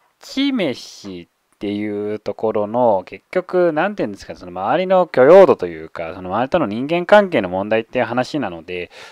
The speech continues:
そもそもそういう状況になってしまっている職場とか人間関係で、なんか楽しく仕事ってもうできてないんだろうな、みたいなこととか、まあ、思ってしまったと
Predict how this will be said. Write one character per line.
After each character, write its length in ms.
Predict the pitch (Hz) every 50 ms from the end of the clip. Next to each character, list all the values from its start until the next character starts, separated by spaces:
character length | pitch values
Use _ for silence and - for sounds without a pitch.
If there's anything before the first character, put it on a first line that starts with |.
| _ _
そ 80 | - 123
も 120 | 156 175
そ 120 | - - 202
も 280 | 196 196 190 185 175
そ 200 | - - - 214
う 40 | 185
い 120 | - 185
う 60 | 185 170
状 200 | - 170 175 175
況 160 | 165 - 175
に 60 | 165
な 120 | 170 175
っ 20 | 175
て 100 | - 151
し 100 | 120 104
ま 120 | 95 90
っ 20 | -
て 80 | - _ _ _ - 90
い 140 | 85 85
る 80 | 85 87
職 320 | - - 90 - - 107
場 420 | 104 113 110 110 110 110 110 110 110 -
と 100 | 127 -
か 200 | - - 87 80
人 220 | 82 90 98 104
間 220 | 110 117 117 113
関 280 | 113 - 127 123 117 104
係 220 | - - - 78 -
で、 260 | - - 82 80 - _ - - - - _ _
な 80 | - 127
ん 60 | 110
か 20 | - - - - - - -
楽 200 | 139 165 180 175
し 120 | - -
く 140 | - - 101
仕 180 | - - - 87
事 280 | - 113 120 - 131
っ 40 | 127
て 220 | - _ - 131
も 180 | 120 110 101 90
う 40 | 80
で 100 | 82 82
き 120 | - -
て 140 | _ - 143
な 120 | 131 143
い 60 | 156 151
ん 40 |
だ 120 | 120 98 87
ろ 120 | 85 80
う 20 | 80
な、 220 | 92 107 110 110
み 140 | 107 101 -
た 100 | - 87
い 40 | 80
な 100 | 80 80
こ 100 | 90 82
と 100 | - 101
と 120 | - -
か、 140 | - 165 160
ま 120 | 143 107 85
あ、 40 |
思 140 | 82 90 101
っ 60 | 107
て 120 | - - -
し 120 | - -
ま 100 | 82 80
っ 40 | -
た 80 | - -
と 220 | - - 92 -